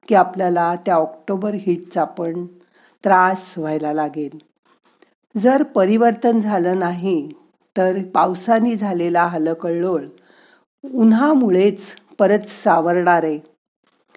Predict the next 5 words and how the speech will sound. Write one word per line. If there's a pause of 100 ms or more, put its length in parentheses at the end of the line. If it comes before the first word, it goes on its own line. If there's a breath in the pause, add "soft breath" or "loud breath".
(260 soft breath)
त्यासाठीच
देवाची
ही
योजना
आहे.